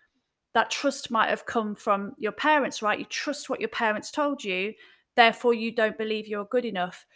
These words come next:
It might be from your teachers. It might be from the peers you had at school. It might be from your work colleagues now.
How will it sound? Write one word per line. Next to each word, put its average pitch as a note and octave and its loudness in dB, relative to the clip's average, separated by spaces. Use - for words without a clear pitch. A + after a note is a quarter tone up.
It A3+ -2
might G#3+ 2
be A3 0
from A3 -6
your A3 -2
teachers. G#3 -6
It F#3 -4
might G#3+ 2
be A3 -6
from G#3+ -6
the A3 -8
peers G#3+ 2
you G3 -10
had G#3 2
at G3+ -4
school. F#3 -4
It - -12
might G3 0
be G3+ -4
from G3+ -4
your A3 0
work C#4 2
colleagues F#3 -4
now. A3+ 2